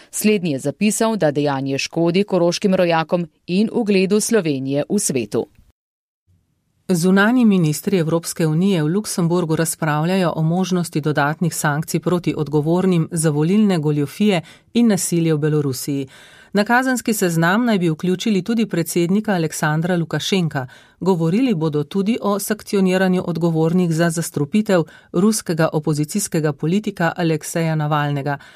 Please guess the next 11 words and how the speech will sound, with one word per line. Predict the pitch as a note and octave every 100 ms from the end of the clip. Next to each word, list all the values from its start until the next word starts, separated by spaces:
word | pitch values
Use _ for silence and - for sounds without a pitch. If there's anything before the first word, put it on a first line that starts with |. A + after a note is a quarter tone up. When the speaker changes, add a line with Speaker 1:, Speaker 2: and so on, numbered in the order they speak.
| - - -
Speaker 2:
Sankcije | - F#3 F#3 - G#3+ F#3+
danes | E3 D#3+ E3+ -
še | D#3+
ne | D3+
bodo | E3+ G#3+ A3
sprejete, | - A3+ G#3 G3 G#3 A#3 -
možen | E3+ F#3+ G#3+ A#3+ A3+
pa |
je | G#3 E3+ F3+
politični | F#3 G#3+ E3 D3+ E3 - F3+ E3+ -
dogovor. | F3+ F#3 D3 C3 C#3